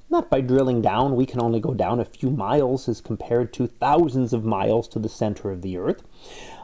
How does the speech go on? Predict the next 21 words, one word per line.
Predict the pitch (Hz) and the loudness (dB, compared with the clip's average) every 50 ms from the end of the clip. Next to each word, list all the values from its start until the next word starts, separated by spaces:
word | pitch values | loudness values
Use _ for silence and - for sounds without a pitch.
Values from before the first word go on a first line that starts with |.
| - - | -8 0
But | - 127 117 - | 0 2 2 2
we | 147 160 160 | 2 0 0
can | - - 156 139 | 2 0 2 4
use | 131 139 147 156 156 151 | 4 4 4 4 2 -2
how | - - - - 131 131 131 - | -4 -8 -2 2 2 2 2 4
earthquake | - 156 190 - - - - - 143 127 120 - | 2 2 2 2 -2 -6 -2 0 0 0 2 2
waves | 120 117 113 117 135 - | 2 2 2 2 -2 -6
pass | - - - 160 151 151 139 - - | -8 -6 -2 0 0 0 0 -2 -6
through | - 135 160 214 285 | 0 2 2 2 2
the | 285 233 156 | 2 2 2
interior | 135 123 - - - 104 - 175 98 104 135 208 - - - - - - - - - | 0 -2 -4 -4 -6 -4 -4 -2 0 0 0 -2 -2 -6 -20 -20 -20 -20 -20 -20 -8
to | - - 165 147 147 151 156 147 76 - - - | 0 2 2 4 4 2 0 -2 -4 -6 -6 0
determine | 160 160 156 - - 165 190 208 185 151 139 | 0 0 0 0 0 0 0 2 2 2 2
what | 127 143 - | 2 2 2
the | - 170 135 | 0 0 0
interior | 151 151 - - - 135 127 127 131 139 - | 0 -2 -2 -2 0 2 4 4 4 2 2
of | - 135 127 | 0 -2 0
the | 147 151 - - | 0 0 0 0
Earth | 117 117 117 - - | 0 0 0 2 0
is | 135 131 113 - | 0 0 2 2
like. | 117 123 147 170 147 107 - - | 2 2 2 2 0 -2 -6 -14